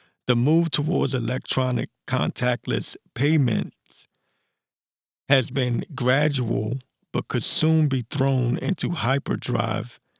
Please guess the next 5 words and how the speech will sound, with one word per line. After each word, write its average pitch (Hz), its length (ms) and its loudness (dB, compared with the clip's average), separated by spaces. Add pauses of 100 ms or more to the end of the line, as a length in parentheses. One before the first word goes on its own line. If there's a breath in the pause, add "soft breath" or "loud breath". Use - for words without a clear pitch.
(280)
if 139 220 0
enough 127 360 0
consumers 131 1000 2
adopts - 840 -2 (1040)
the 117 460 0